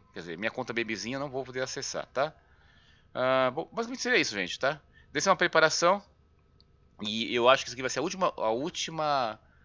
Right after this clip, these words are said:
atualização. Então, provavelmente, bom, vamos pensar o seguinte: tá vendo aqui, ó? Se até o dia vinte e seis de novembro eles vão tá fazendo essa, esse, essa premiação aqui das lives,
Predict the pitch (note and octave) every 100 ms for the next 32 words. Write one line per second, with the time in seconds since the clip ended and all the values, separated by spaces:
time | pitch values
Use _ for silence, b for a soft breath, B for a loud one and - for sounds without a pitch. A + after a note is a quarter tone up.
0 | b b A#2 A#2 B2 A#2 A#2 C3 C#3+ B
1 | B B E3 G#3 A3 A3 G3 F#3 G#3+ C#3+
2 | A#2+ - - _ - A3+ A#3 F#3 D3+ A2
3 | - C#3+ D#3+ - E3+ F#2+ - _ _ _
4 | b b - F3 A3+ B3+ A3 G#3+ F#3 E3
5 | B2 A2 G2 G2 - C2+ A#2 A2+ A#2+ A#2
6 | A#2+ A#2 G2 G2 G2+ F#2 F2 E2+ - _
7 | - F#2+ - E2 F#2 - F#2 E2+ - G#2
8 | - G2+ F2+ - F#2+ - F2 A2 D3 G2